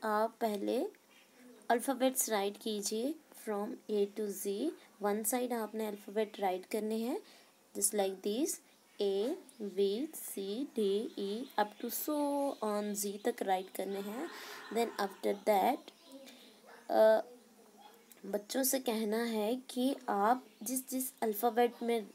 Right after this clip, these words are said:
अ, जैसे अपने alphabet series में लिखे हैं, आप बिल्कुल उसके सामने लिखिए numbers, जैसे कि A belongs to one, B two, C के सामने थ्री और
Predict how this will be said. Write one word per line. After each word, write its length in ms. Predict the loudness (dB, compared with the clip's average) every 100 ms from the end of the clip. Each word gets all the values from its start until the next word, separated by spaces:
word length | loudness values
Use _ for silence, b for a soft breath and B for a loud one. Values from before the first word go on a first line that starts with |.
| -10 -4
अ, 120 | -2
जैसे 380 | 0 -2 2 0
अपने 300 | 0 0 -2
alphabet 480 | -2 -2 0 0 0
series 400 | -4 -2 -4 -2
में 80 | -4
लिखे 300 | -4 -6 -4
हैं, 320 | -2 -4 -6 B B B -4
आप 220 | 0 0
बिल्कुल 560 | 0 0 0 0 0 0 -2
उसके 320 | -4 -4 -4
सामने 720 | -2 -4 -6 -6 -2 -2 -2 -6 B B B B B -20 -12
लिखिए 380 | -4 -4 0 2
numbers, 640 | 4 2 2 4 4 2
जैसे 380 | 0 -2 0 -4 -4
कि 100 | -10 -8 0
A 340 | 2 2 0 -4 -20 -20 -20 _ _ _ -20 -20 -20 -20 -10 0
belongs 420 | 2 4 0 0
to 60 | 2
one, 320 | 4 4 2 -4 -10 -6
B 380 | -2 0 0 -4 -4
two, 340 | 0 0 0 -4 B B -10
C 400 | -4 -2 -2 -2
के 100 | -4
सामने 360 | 0 0 2 -2
थ्री 440 | 0 0 0 -2 B B -2
और 140 | 0